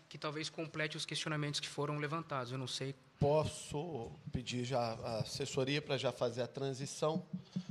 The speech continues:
Speaker 2: é, de uma apresentação pra outra? Me disseram que demora alguns segundos.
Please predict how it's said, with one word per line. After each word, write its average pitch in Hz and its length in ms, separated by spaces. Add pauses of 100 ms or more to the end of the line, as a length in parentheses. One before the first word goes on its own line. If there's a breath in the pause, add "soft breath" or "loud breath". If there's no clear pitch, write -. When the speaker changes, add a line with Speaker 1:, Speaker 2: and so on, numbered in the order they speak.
(160)
Speaker 2:
é, 104 240
de 123 220
uma 123 320
apresentação 117 800
pra 147 160
outra? 151 340
Me 127 120
disseram 143 380
que 127 360 (640 loud breath)
demora 135 360
alguns 131 680
segundos. 147 840